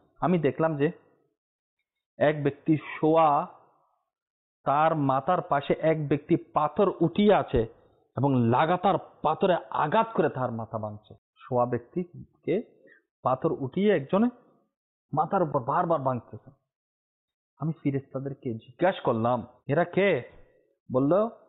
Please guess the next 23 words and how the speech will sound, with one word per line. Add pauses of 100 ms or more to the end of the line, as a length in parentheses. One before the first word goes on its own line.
(280)
"সামনে
তশরিফ
রাখুন।" (540)
অনেক
দৃশ্য
দেখানোর
পর (640)
ফেরেশতারা
বলল,
"প্রথম
ব্যক্তি
যাকে
আপনি (500)
সাল্লাল্লাহু
আলাইহি
ওয়াসাল্লাম
দেখেছেন, (380)
অর্থাৎ
যার
মাথা
পিষ্ট
করা
হচ্ছিল,